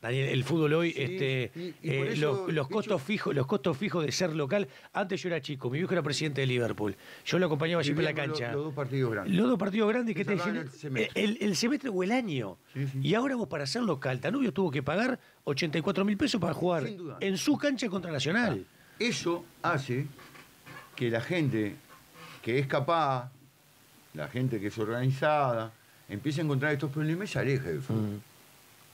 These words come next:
Speaker 2: ¿No? Porque es algo inviable. Entonces, estamos perdiendo gente capaz, <clears throat> a nivel directriz, que se aleja del fútbol porque tiene que
Speaker 1: Claro.
Speaker 2: dedicarle muchas horas,
Speaker 1: Claro, claro,
Speaker 2: gratuita,
Speaker 1: claro.
Speaker 2: eh, es amateur y, y se te escapa la tortuga en,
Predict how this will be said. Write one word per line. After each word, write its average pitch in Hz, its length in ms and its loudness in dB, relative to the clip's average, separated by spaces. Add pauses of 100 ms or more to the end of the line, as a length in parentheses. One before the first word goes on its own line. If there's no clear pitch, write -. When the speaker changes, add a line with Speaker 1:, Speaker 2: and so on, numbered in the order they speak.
Speaker 2:
¿No? 170 240 -2
Porque 82 280 -2
es 78 100 -8
algo 131 400 2
inviable. 76 460 -4 (840)
Entonces, 151 400 4
estamos 147 300 0
perdiendo 135 420 2
gente 110 300 -2
capaz, 156 440 2 (100)
<clears throat> - 100 -2
a 90 80 -6
nivel 107 260 0
directriz, 135 560 2 (640)
que 127 100 -2
se 135 120 0
aleja 147 240 2
del 160 100 2
fútbol 151 360 2
porque 104 180 -2
tiene 101 160 0
que - 20 2
Speaker 1:
Claro. 110 60 2
Speaker 2:
dedicarle 113 280 0
muchas 131 320 0
horas, 143 380 4
Speaker 1:
Claro, 117 360 -2
claro, 139 260 2
Speaker 2:
gratuita, 139 720 2
Speaker 1:
claro. 101 240 -2 (340)
Speaker 2:
eh, 90 340 -4
es 127 60 0
amateur 156 840 0 (360)
y, 117 500 0 (420)
y 127 80 -4
se 113 120 -10
te - 80 -6
escapa 139 320 0
la 101 100 0
tortuga 101 500 2
en, 80 100 -6